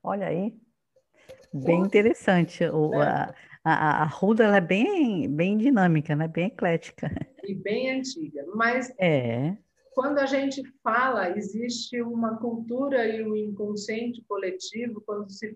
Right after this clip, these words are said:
Speaker 2: fala em arruda, se fala em proteção espiritual, se pensa nela como uma planta ritualística.
Speaker 1: Protetora, né? É verdade.
Speaker 2: Protetora.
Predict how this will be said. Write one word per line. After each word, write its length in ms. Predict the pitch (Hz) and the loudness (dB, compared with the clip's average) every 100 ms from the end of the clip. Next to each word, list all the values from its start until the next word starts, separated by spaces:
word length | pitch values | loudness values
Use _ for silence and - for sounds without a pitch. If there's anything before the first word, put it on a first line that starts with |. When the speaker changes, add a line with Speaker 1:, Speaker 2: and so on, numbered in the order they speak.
| - | -2
Speaker 2:
fala 320 | 254 285 294 | 2 4 2
em 140 | 269 | 0
arruda, 680 | 247 247 233 240 233 233 233 - _ | -4 -6 -6 -6 -4 -4 -6 -14 _
se 320 | - 233 226 | -14 -12 -10
fala 360 | - 208 214 214 | -2 0 0 -2
em 80 | |
proteção 580 | 214 208 208 202 208 196 | -4 -4 -6 -8 -6 -6
espiritual, 880 | 190 196 190 190 196 170 170 180 185 | -6 -8 -8 -10 -6 -2 0 0 -2
se 140 | 185 | -8
pensa 440 | - 190 190 190 180 | -8 -6 -6 -6 -8
nela 480 | 170 175 180 180 180 _ _ _ | -4 -2 -2 -4 -10 _ _ _
como 440 | 196 190 190 185 185 185 | -2 -2 0 -2 -4 -4
uma 300 | 185 180 - | -4 -4 -4
planta 640 | 180 180 185 185 190 185 - _ - | -4 -2 -4 -4 -4 -4 -8 _ -10
ritualística. 840 | 220 214 196 180 147 123 - - _ _ _ _ _ - | -8 -4 -4 -4 -4 -10 -16 -20 _ _ _ _ _ -6
Speaker 1:
Protetora, 680 | 147 175 170 175 147 135 135 | -2 2 0 4 2 4 0
né? 180 | 151 | -2
É 40 | 156 | 0
verdade. 580 | 170 196 202 143 127 135 | 2 2 2 2 0 -2
Speaker 2:
Protetora. 560 | 135 175 147 131 139 | -4 -2 -4 -4 -8